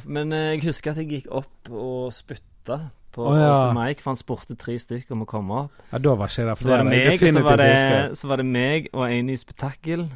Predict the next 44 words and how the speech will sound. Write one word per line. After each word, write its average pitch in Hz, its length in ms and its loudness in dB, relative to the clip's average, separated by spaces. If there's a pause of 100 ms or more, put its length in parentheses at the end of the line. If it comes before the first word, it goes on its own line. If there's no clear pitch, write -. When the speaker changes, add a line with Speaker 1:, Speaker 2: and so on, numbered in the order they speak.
(300)
Speaker 2:
Å, 110 80 -8
ja. 143 280 -4 (140)
Speaker 1:
Husker 113 260 -8 (100)
ikke - 160 -14
hvem, 139 220 -2
det 127 100 -4
var 113 180 0
gjerne 107 400 -2
Gunnar 107 240 -4
Greve, 104 400 -4
kan 104 180 -4
være 107 140 -6
jeg 107 60 -10
snakker 104 180 -10
piss 110 240 -10
nå. 131 140 -6 (180)
Og 123 60 -4
så 123 80 2
Speaker 2:
Ja. 113 60 0
Speaker 1:
var 113 120 0
det 120 80 -2
en 117 60 -4
sånn 113 200 -4
tredje 104 380 -6
fyr 123 240 -6
som 101 140 -12
bare 101 180 -4
var 101 220 -6
jævlig 104 800 -8
wack. 113 480 -8
Speaker 2:
Ja. 110 100 -2
Speaker 1:
Husker 101 300 -4
Vågar 98 400 -6
kom 120 180 -8
til 120 120 -10
meg 110 180 -6
etterpå 101 220 -8
og 90 60 -8
sa 95 200 -8
at 92 100 -12
han 95 160 -10
fyren 95 320 -8
der, 71 320 -12
eh, - 380 -12